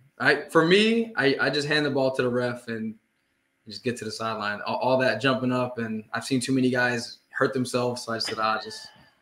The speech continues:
just, just hit me on the head or pat my chest, high five." But there was one touchdown we had against Istanbul, and all year,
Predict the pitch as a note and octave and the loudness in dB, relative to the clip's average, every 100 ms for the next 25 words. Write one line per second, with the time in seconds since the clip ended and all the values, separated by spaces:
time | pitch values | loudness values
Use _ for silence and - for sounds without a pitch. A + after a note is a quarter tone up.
0 | _ _ _ A#2 G#2+ - - A#2 D3+ E3+ | _ _ _ -10 -10 -12 -6 -6 2 4
1 | E3 D#3 D3 D3+ C#3 - C#3+ C3 B2+ - | 6 6 6 6 6 6 4 6 0 2
2 | C3 B2+ - - B2 A#2+ A#2 A2+ A2+ _ | 0 0 -4 -2 -2 2 0 0 -4 _
3 | _ _ - - - - B2 B2+ A#2+ D3 | _ _ -10 -10 -6 0 4 4 2 2
4 | E3 E3 C#3 C#3 B2+ A#2+ B2+ A#2+ A#2 C#3+ | 2 2 0 0 0 0 0 0 0 -2
5 | C#3 B2 A2+ A2+ A2 - A2 - C3 D#3 | 0 -2 0 -2 -2 -6 -8 -2 4 6
6 | D3 C#3+ E3+ D3 A#2+ A2+ | 6 4 4 4 4 -2